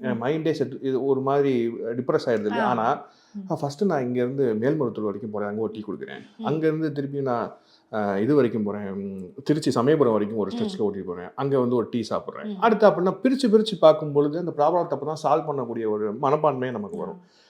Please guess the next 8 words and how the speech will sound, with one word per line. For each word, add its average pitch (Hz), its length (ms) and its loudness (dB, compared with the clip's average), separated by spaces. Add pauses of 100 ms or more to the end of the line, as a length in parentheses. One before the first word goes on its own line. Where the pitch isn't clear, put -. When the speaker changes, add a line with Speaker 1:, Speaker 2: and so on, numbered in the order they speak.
(140)
Speaker 1:
இந்த 175 160 0
மாதிரி 220 140 -2
வாஸ்துல 190 300 4
இருக்கக்கூடிய 131 580 -2
இஷ்யூஸை 165 540 -2
ஃபர்ஸ்ட் 151 480 -4
பிரிக்கணும். 214 420 -2 (160)
Speaker 2:
ம். 226 180 -4